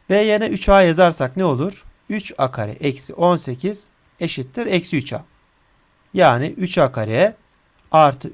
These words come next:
üç a eksi on sekiz eşittir sıfır. E, sadeleştirelim. Üçe bölelim. A kare artı a eksi altı sıfırdır. Çarpımları eksi altı,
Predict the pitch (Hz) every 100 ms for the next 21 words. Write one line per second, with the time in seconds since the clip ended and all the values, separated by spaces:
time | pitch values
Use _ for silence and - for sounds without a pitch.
0 | - 107 - 127 113 - 170 131 - -
1 | 190 190 139 127 160 - _ _ _ -
2 | 151 220 - 254 - 156 170 - _ _
3 | _ _ _ _ _ _ _ - 233 233
4 | 196 170 - 147 139 175 - 185 147 113
5 | 113 202 - _ _ 175 180 185 165 147
6 | 135 123 120 - 165 202 208 135 - -
7 | 170 135 123 - 202 220 _ _ _ -
8 | 214 170 127 - - _ _ _ _ _
9 | _ _ - 220 202 208 202 202 202 180
10 | 175 - 175 147 127 127 151